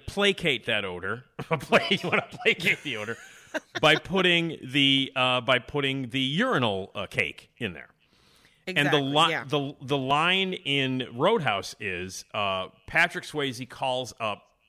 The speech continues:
Speaker 1: the great Sam Elliott, uh, to see if he would be interested in coming and bouncing at the Double Deu-, at the Double Deuce, or as he calls
Speaker 2: Mm-hmm.
Speaker 1: it, the Double Douche, as he calls
Speaker 2: This
Speaker 1: it.
Speaker 2: is, uh, this is a,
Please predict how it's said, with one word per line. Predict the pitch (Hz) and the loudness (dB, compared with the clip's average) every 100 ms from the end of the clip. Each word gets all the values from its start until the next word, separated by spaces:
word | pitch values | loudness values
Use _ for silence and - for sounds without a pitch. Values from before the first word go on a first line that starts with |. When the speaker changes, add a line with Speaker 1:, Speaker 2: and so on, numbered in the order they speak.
| _ _ _ _ _ _ | _ _ _ _ _ _
Speaker 1:
the | 113 98 | -10 -2
great | 117 107 | -2 -2
Sam | - 110 95 | -2 -2 -2
Elliott, | 76 69 80 - _ _ _ _ _ _ _ _ _ | -4 -6 -10 -12 _ _ _ _ _ _ _ _ _
uh, | 104 98 | -2 0
to | - | -2
see | 117 131 | -2 2
if | 120 | 2
he | 127 | 2
would | 120 | -2
be | 110 113 | 2 0
interested | 113 120 - 110 | 0 -4 -6 -6
in | 104 | -6
coming | 123 113 110 | -4 -4 -4
and | 104 92 | -4 0
bouncing | 104 107 - 101 | 0 0 -4 -6
at | - | -8
the | 90 | -4
Double | 90 82 87 | -4 -4 -6
Deu-, | 90 82 - - _ | -6 -6 -8 -18 _
at | 110 - | -6 -4
the | |
Double | 98 95 98 | -4 -2 -4
Deuce, | 90 80 - - | -4 -6 -6 -6
or | 143 127 | 0 2
as | 120 | 2
he | 143 | 0
calls | 127 107 - | 0 -2 -4
Speaker 2:
Mm-hmm. | - | -10
Speaker 1:
it, | 92 | -12
the | 82 | -6
Double | 85 87 87 92 92 | -2 -2 -2 -6 -6
Douche, | 90 87 85 - - - - _ - | -6 -6 -8 -10 -14 -16 -18 _ -12
as | 98 - | -12 -10
he | - | -10
calls | - 262 | -8 -6
Speaker 2:
This | 285 | -6
Speaker 1:
it. | 247 | -4
Speaker 2:
is, | 233 | -2
uh, | 214 196 190 170 | -2 -2 -2 -4
this | 185 214 208 | -6 -6 -8
is | 180 | -6
a, | 175 151 135 - - | -6 -6 -6 -8 -14